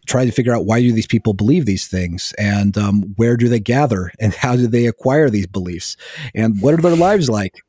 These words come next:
and, uh, you know, and, uh, where, like, what, uh,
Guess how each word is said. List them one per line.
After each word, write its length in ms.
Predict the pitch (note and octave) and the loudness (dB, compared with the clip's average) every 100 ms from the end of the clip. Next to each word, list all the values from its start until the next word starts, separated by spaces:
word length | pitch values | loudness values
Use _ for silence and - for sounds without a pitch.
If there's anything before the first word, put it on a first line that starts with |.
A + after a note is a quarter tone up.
| - | -6
and, 420 | A#2 A#2+ B2+ B2+ | -2 0 2 2
uh, 360 | C3 C3 C3 B2+ | 2 2 0 0
you 140 | C3+ | 0
know, 260 | B2+ B2 A#2 | 2 2 0
and, 280 | A#2+ A#2+ A#2+ | 0 2 2
uh, 180 | A#2+ A2+ A2+ | 2 0 -2
where, 420 | A#2+ C3 C3+ C3 - _ A2+ | 0 2 2 0 -4 _ -4
like, 180 | A#2 - | -4 -2
what, 380 | G#2+ B2+ - C3+ | 0 0 0 0
uh, 280 | B2 A#2+ | 0 0